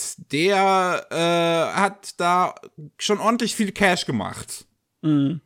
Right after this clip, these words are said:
Speaker 1: Also es hat ungefähr halt so zweiunddreißig Komma fünf Millionen Euro eingenommen. In den ersten zwei Tagen.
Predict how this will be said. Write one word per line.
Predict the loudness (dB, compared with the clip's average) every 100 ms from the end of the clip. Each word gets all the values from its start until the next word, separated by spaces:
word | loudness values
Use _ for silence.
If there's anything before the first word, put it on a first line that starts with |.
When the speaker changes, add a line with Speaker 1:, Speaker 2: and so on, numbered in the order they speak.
| _ -4
Speaker 1:
Also | -2 -2 -2
es | 0
hat | 0 0
ungefähr | 0 0 0 -4 2 4 4 4 2 2
halt | 2 2 0 -4
so | -10 -6 -2 0 2 2 0
zweiunddreißig | -2 -2 -2 -2 0 0 -2 -6 -6
Komma | -8 -4 0 0
fünf | 0 -2 -12 -6
Millionen | -2 0 0 0 0
Euro | 0 2 2 2 2 -4 _ _
eingenommen. | -6 -4 -2 -2 -2 -2 -4 -6 -10 _ _ _ -4
In | -2 -2
den | -2
ersten | 0 0 -2 -2 -2 -4 -10 -6
zwei | -4 0 0
Tagen. | 2 2 2 2 0 -2 -4 -8